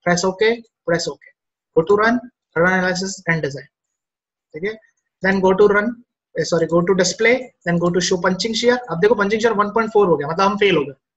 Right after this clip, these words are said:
मतलब दो सौ में तो नहीं बनेगी ये, ठीक है? तो बस फिर से वही, आपको यही खेल खेलना है। Define में जाओ, slab property में जाओ, अ, footing को modify show करो, let's say two fifty कर देते हैं। तीन सौ में तो pass हो रहा था, हमको पता है, हम optimum position पे जाने की सोच रहे हैं।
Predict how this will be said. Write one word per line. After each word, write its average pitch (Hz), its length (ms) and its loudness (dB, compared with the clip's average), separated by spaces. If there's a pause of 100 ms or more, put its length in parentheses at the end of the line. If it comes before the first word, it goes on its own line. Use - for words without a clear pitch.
(180)
मतलब 208 180 2
दो 220 140 6
सौ 247 100 0
में 247 120 4
तो 240 60 2
नहीं 196 120 2
बनेगी 139 340 -6
ये, 135 60 -12 (540)
ठीक 160 140 -4
है? 247 80 2
तो - 460 -16
बस 214 220 -4
फिर 180 100 -4
से 247 140 -4
वही, 294 260 -6 (180)
आपको 170 180 -6
यही 196 160 2 (100)
खेल 226 180 2
खेलना 214 260 -2
है। - 60 -14 (300)
Define 190 340 -4
में 214 60 -2
जाओ, 233 180 -4
slab 180 280 -6
property 208 360 -6
में 226 80 -2
जाओ, 214 160 -6 (640)
अ, 151 180 -6 (120)
footing 208 260 -2
को 220 100 0
modify 190 380 0
show 214 240 -2
करो, 226 320 -2
let's 196 240 0
say 233 180 2
two 247 80 2
fifty 247 280 -4
कर 196 120 0
देते 147 220 -4
हैं। 147 60 -4
तीन 214 120 0
सौ 254 100 0
में 269 100 2
तो 254 60 -10
pass 262 200 2
हो 240 60 4
रहा 247 80 2
था, 240 80 0
हमको 214 160 -4
पता 196 220 -4
है, 240 60 -8 (300)
हम 233 100 0
optimum 294 460 0
position 254 360 0
पे 240 60 -2
जाने 208 200 0
की 196 100 0
सोच 160 220 -6
रहे 156 120 -12
हैं। - 60 -18